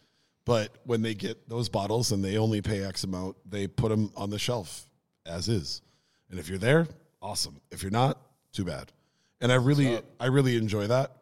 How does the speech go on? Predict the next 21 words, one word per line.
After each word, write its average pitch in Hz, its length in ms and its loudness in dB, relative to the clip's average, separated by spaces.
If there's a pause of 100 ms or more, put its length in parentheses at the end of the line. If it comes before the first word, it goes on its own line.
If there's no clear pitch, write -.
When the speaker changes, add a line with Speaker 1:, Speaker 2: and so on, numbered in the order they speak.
(200)
Speaker 1:
And 113 120 -2
Speaker 2:
Sure. 110 120 0
Speaker 1:
it 113 80 -10
makes 123 200 0
me 131 80 -2
want 113 280 -4
to - 120 -2
patronize 95 520 -4
those 90 180 -6
liquor 92 180 -8
stores 85 300 -6
more. 78 260 -10 (220)
Speaker 2:
Absolutely. 95 560 -12 (160)
Speaker 1:
'Cause 87 420 -6
I 117 120 0
would 117 180 0
say 104 360 -2 (180)
eighty 117 260 -4
to 104 100 -6
ninety 107 280 -4
percent 92 440 -4